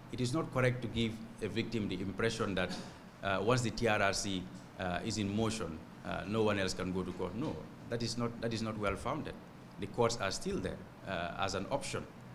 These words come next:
as an option for victims where they think it is appropriate and where they think it is suited to their, to their, to their circumstances. So, like I said in the beginning, the T R R C is not a substitute to the courts. It is here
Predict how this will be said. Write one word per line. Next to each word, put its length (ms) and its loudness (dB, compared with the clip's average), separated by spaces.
as 120 0
an 160 0
option 320 -4
for 100 -2
victims 560 -4
where 260 8
they 140 4
think 200 0
it 100 -2
is 140 -2
appropriate 600 0
and 140 -2
where 160 6
they 160 2
think 320 -2
it 100 -4
is 440 0
suited 420 -2
to 80 -6
their, 280 0
to 80 -8
their, 240 0
to 100 -8
their 160 0
circumstances. 800 -4
So, 300 2
like 200 4
I 60 6
said 260 4
in 140 4
the 60 4
beginning, 440 2
the 60 -4
T 220 4
R 120 6
R 100 6
C 240 0
is 140 -2
not 100 -4
a 60 -2
substitute 580 -4
to 60 -10
the 80 -10
courts. 340 -6
It 80 -2
is 180 2
here 380 6